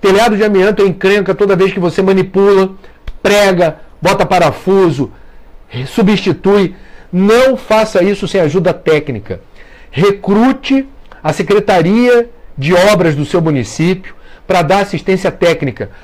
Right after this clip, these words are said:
A poeira do amianto é altamente tóxica e provoca câncer.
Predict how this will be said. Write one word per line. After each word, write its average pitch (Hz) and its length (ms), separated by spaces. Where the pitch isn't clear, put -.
A 175 140
poeira 196 680
do 170 80
amianto 185 720
é 175 200
altamente 208 1040
tóxica 185 920
e 214 300
provoca 185 1000
câncer. 190 760